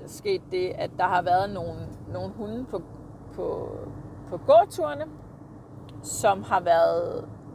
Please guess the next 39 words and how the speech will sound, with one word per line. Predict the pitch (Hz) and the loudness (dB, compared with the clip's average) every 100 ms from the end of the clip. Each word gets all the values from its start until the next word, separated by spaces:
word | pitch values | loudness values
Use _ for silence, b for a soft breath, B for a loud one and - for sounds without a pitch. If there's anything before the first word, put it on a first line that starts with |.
| - - - - | -14 -12 -12 -12
sådan | - 214 185 180 | -2 0 0 2
meget | 180 180 220 - - - - | 6 6 4 0 -12 -18 -2
voldsomme | 202 247 359 - 214 202 - - | 4 4 4 -4 -6 -8 -12 -10
i | 202 | -4
deres | - 226 - | -2 -2 -4
hilseadfærd. | 285 294 - 190 220 - 196 180 B B B B | -4 0 4 4 2 2 2 2 B B B B
Og | 196 | 6
det | |
har | 208 | 8
faktisk | 208 202 226 247 - | 10 8 6 0 -4
ikke | 247 202 | -2 2
været | 190 180 | 2 0
nogen | 170 214 | -8 -6
hunde, | 240 262 | -6 0
jeg | 247 | 2
har | 214 208 | 4 4
haft | 175 - | 2 2
lyst | 214 311 - | -2 -2 -2
til, | 233 | -6
min | 185 | -6
hund | 208 226 | -8 -8
skulle | - 214 196 | -8 -8 -4
hilse. | 262 320 330 - B B B B B B | -4 -2 -6 -8 B B B B B B
Og | 190 190 | 4 6
jeg | 190 - | 6 4
generelt | 214 196 220 214 | -2 6 6 8
er | |
jeg | 196 196 | 4 6
faktisk, | 208 208 208 - | 4 4 0 2
jeg | 208 | 4
er | 202 | 6
meget | 196 226 277 | 6 6 4
hurtig | 254 262 269 | 2 2 2
til | - 208 | -4 -6
at | 196 | -6
sige | - 247 | -8 -8
til | 247 | -8
folk, | 240 196 185 | -4 0 0
at | - | -4